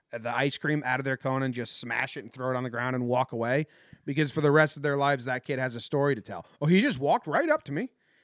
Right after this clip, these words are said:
He grabbed my ice cream. He threw it on the ground." It's a good joke. That's what the Saint Paul Slapper. He's just trying to give memories to the people of Minnesota. That's where Saint Paul is, right? Minnesota?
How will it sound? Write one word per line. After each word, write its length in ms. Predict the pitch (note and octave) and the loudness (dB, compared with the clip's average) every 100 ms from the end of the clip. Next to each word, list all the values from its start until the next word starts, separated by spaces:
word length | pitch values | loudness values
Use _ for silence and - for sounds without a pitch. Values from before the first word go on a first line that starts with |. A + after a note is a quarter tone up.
| _ | _
He 100 | E3 | -6
grabbed 340 | D#3+ C#3+ A#3 F4+ | -4 2 2 4
my 180 | D4+ D3 | 2 2
ice 200 | B2+ - | 0 -4
cream. 320 | D3 A3+ D4 _ _ _ | 0 0 -2 _ _ _
He 140 | - E3 | -4 -4
threw 320 | - - G3+ | -2 2 6
it 80 | C4 | 6
on 100 | C4+ | 4
the 80 | C4+ | -2
ground." 400 | D#4+ D#4 G#2 _ _ | -2 -4 -8 _ _
It's 80 | - | -4
a 40 | |
good 140 | F3 C#3+ | -2 4
joke. 360 | A3+ C3 - | 4 4 2
That's 180 | D3+ D3 | -2 -2
what 120 | D#3+ | -4
the 100 | C#3+ | -4
Saint 240 | C#3 D#3 C#3 | -2 -2 0
Paul 140 | C#3+ | -2
Slapper. 400 | C3 C3+ C3+ G#2 G2 - _ | -2 0 0 -2 -12 -18 _
He's 140 | F3+ | 0
just 180 | E4+ D#4 | 0 2
trying 220 | - B3+ | 4 4
to 80 | A3 | 4
give 340 | E3+ G3 E3 - _ _ C3+ | 4 4 4 0 _ _ -4
memories 640 | C#3+ D#3 F#3+ C#3+ A2 - | 4 6 8 6 4 -4
to 80 | C3 | -8
the 80 | B2 | -4
people 380 | D#3 C3+ C3+ B2 | 0 0 -2 -4
of 80 | |
Minnesota. 600 | A#2 B2+ A2+ C3+ B2+ E2+ - | -2 -2 -2 -2 -2 -4 -6
That's 160 | C3+ | -6
where 80 | C3+ | -6
Saint 240 | - A#2+ G2 | -8 -8 -4
Paul 240 | A#2 F#2+ | -4 -4
is, 160 | E2 G2 | -6 -8
right? 220 | G2+ B2+ _ _ _ _ _ _ | -6 -6 _ _ _ _ _ _
Minnesota? 600 | A#2 G#2+ - A#2 C3+ D3 | -8 -6 -4 0 0 0